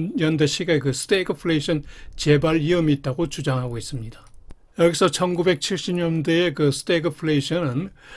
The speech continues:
갑작스러운 그 오일 쇼크에 의해서, 즉 외부 충격에 의해서, 어, 저성장과 물가 폭등이 야기된, 어, 사례를 말하는데요. 천구백칠십삼 년, 사 년에 일 차 오일 쇼크가 있었고,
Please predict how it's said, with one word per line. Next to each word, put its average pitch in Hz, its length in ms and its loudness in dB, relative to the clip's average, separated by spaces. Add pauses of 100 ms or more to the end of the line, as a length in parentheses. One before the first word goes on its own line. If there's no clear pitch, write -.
(380)
갑작스러운 165 960 0
그 151 380 0 (240)
오일 170 220 6
쇼크에 160 500 2
의해서, 131 880 -2 (280)
즉 135 220 -2
외부 156 340 4
충격에 196 500 -4
의해서, 127 640 -2 (480)
어, 127 200 2
저성장과 147 920 2
물가 143 500 -2
폭등이 - 420 -4
야기된, 123 500 -2 (440)
어, 127 140 0
사례를 127 460 -2
말하는데요. 117 960 -4 (640)
천구백칠십삼 156 1000 0
년, 165 200 0
사 131 280 -2
년에 160 480 -2
일 156 200 0
차 156 140 -4
오일 139 240 2
쇼크가 135 420 -6
있었고, 123 680 -8